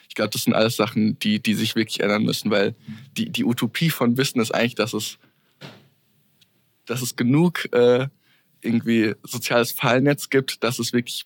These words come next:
möglichst vielen Leuten ermöglicht ist, dass wir wirklich alle daran partizipieren können und gleichzeitig dafür sorgt, dass wir,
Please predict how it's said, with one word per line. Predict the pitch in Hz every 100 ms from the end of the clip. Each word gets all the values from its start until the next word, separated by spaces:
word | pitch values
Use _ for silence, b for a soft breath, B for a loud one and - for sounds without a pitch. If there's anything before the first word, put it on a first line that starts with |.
| -
möglichst | 120 127 - 113 -
vielen | 123 120
Leuten | 110 110 - 113
ermöglicht | - 110 123 - 143 -
ist, | 135 -
dass | -
wir | 117
wirklich | 113 - -
alle | 120
daran | 110 101 113
partizipieren | 120 113 101 - - 135 135
können | - - 127 - B B B -
und | 113 113
gleichzeitig | 113 113 - 104 117 -
dafür | 101 - 107
sorgt, | 113 104 104 -
dass | 104 -
wir, | 101 101